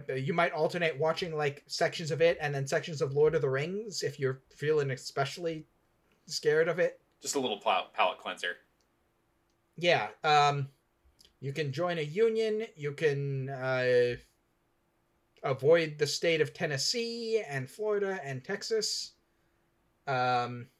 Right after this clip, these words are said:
Speaker 1: and you can do all the things Ed's about to tell you to do.
Speaker 2: Oh, boy. You can follow me on Instagram at Adam Madness. Um, I could probably do more analysis and talk about this film for another two hours, but I won't subject
Speaker 1: Yes.
Speaker 2: everybody to that.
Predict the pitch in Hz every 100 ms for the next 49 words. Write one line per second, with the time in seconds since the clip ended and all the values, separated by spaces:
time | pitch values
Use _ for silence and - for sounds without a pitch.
0 | _ _ _ _ _ _ _ _ _ -
1 | 120 131 151 151 180 185 170 208 175 190
2 | 196 151 127 - 131 120 113 101 95 82
3 | _ _ - 113 107 101 98 92 - -
4 | 139 135 127 131 120 117 113 107 101 101
5 | 101 - 104 107 101 95 104 104 98 101
6 | 98 95 95 - - - _ _ _ -
7 | 95 95 98 113 110 127 120 107 107 -
8 | _ _ _ _ _ 131 156 151 139 139
9 | 135 123 123 120 - - 117 120 113 113
10 | 113 110 104 104 101 - 107 101 101 113
11 | 101 98 98 98 - 101 95 95 95 92
12 | - - - 98 90 - 101 90 92 92
13 | - - 101 107 - 95 98 98 92 113
14 | 98 95